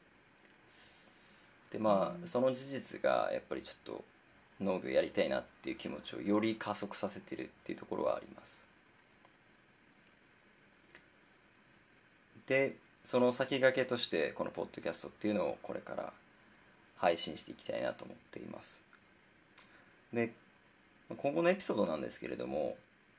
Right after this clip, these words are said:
Speaker 1: 「まあ、反応反X」をテーマに、まあ、関連する本、まあ、モデルとなる人物、紹介させていただいて、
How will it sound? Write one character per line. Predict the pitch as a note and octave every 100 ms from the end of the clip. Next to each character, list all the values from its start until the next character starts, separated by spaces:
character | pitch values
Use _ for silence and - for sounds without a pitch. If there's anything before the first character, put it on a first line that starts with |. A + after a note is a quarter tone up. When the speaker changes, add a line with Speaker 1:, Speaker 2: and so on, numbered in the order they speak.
| _
Speaker 1:
「ま | -
あ、 |
反 | G2 A2 A2+
応 | G#2+
反 | A2+ A2
X」 | G#2+ - -
を | C2
テ | - D#2+
ー |
マ | B1
に、 | A#1+ B1 A#1+ - - _ _
ま | -
あ、 | -
関 | G2+ F#2
連 | F#2 E2+
す | -
る | -
本、 | - D#2 - - - - - - -
ま | D2 A1 G1+
あ、 | -
モ | E2+
デ | F2+
ル |
と | F2+
な | A#1+
る | A1
人 | - C#2 -
物、 | - - - G1+ - _ - - - - - - - - -
紹 | - G2 -
介 | F#2
さ | F#2
せ | -
て | -
い |
た | -
だ | C2+ B1
い |
て、 | - - A#1+ -